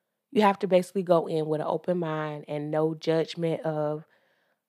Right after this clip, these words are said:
"This is not gonna be any good," or anything like that. You just have to be open-minded to accept the help that the therapist is looking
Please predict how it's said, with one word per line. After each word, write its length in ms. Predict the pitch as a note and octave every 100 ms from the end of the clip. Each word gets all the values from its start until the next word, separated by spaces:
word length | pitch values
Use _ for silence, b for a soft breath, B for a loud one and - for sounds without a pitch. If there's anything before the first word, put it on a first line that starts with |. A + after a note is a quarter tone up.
| _ -
"This 240 | F3+ -
is 80 | F3+
not 240 | F#3+ F3
gonna 160 | F#3 F3
be 160 | F3
any 160 | E3+ D#3+
good," 320 | D#3 E3+ E3+
or 60 | E3+
anything 420 | D#3+ D#3 D#3 D#3
like 280 | D3+ D3+ D#3+
that. 380 | E3 E3+ - G3+
You 240 | D#3+ F3+
just 200 | - D#3+
have 180 | F3 D#3+
to 80 | D#3
be 140 | D3+
open-minded 840 | - D3+ - D3+ D3+ D#3 D#3+ C#3+ -
to 140 | -
accept 720 | D#3 C#3+ - - F3 D#3+ - - _ _ _ _ -
the 160 | E3
help 400 | D#3 F#3+ E3+ -
that 160 | E3 D3+
the 80 | D#3+
therapist 540 | - D#3 D#3 D3+ -
is 160 | D3+ D#3
looking 340 | D#3 D#3+ D#3